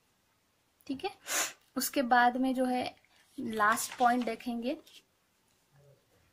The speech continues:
सिक्स नंबर का, that is X nor using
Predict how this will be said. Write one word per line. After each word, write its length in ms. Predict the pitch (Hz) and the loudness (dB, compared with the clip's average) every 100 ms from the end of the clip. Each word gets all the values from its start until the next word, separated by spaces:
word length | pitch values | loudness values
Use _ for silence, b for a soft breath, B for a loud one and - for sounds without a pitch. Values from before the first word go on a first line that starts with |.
| _ _ - | _ _ -14
सिक्स 360 | - 233 - | -10 -8 -4
नंबर 380 | 262 240 233 233 | -4 -2 -2 -2
का, 160 | 240 240 | -2 -2
that 240 | 226 220 | -2 -4
is 280 | 240 254 - - _ _ | -4 -6 -8 -20 _ _
X 460 | - 220 - - - | 0 0 0 -6 -4
nor 320 | 240 220 220 - - _ _ _ _ _ _ _ _ _ _ _ _ _ _ _ _ _ _ _ _ _ - | -2 4 4 4 -4 _ _ _ _ _ _ _ _ _ _ _ _ _ _ _ _ _ _ _ _ _ -14
using 560 | 214 226 220 208 233 | -10 -6 -6 -4 -2